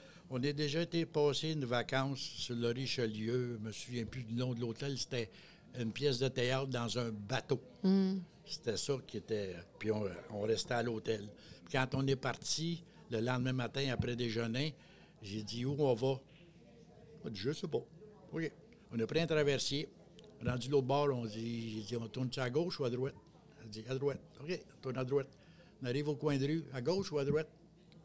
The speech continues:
Speaker 1: Ah ouais, donc tout droit pour le fond, on va aller voir. » Cette journée-là, on est parti, il était dix heures et demie le matin.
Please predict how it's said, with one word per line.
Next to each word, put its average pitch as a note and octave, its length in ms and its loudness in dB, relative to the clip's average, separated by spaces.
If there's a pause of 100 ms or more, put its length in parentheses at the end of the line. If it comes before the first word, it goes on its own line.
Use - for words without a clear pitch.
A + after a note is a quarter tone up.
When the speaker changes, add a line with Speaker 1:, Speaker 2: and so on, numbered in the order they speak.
(260)
Speaker 1:
Ah D3+ 280 6
ouais, F3 120 8
donc G3 180 6
tout D#3+ 100 -2
droit D#3 240 4
pour C#3+ 100 2
le B2+ 80 2
fond, A#2+ 200 -6
on B2 60 -4
va C3+ 120 0
aller C3+ 80 0
voir. » B2 180 -4 (960)
Cette D3+ 240 4
journée-là, F3 420 6
on G3 80 6
est E3+ 120 4
parti, C#3 420 0
il D#3+ 60 2
était C3 260 2
dix F#2+ 280 -4
heures D3 140 4
et D3 80 0
demie C#3 160 2
le C3+ 60 0
matin. C3 340 -2